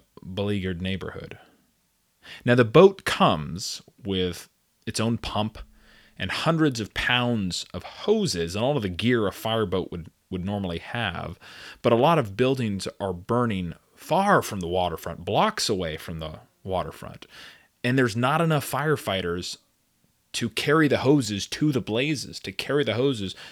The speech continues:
to where they need to go. And responding to this need, scores of citizen volunteers, average Joes, pencil pushers, they form hustle lines, and they, under the guidance and under the,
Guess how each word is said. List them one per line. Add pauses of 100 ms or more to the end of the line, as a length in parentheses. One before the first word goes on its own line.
(160)
to
where
they
need
to
go. (560)
And
responding (240)
to
this
need, (220)
scores
of
citizen
volunteers, (280)
average
Joes,
pencil
pushers, (640)
they
form
hustle
lines, (180)
and
they, (180)
under
the
guidance
and
under
the,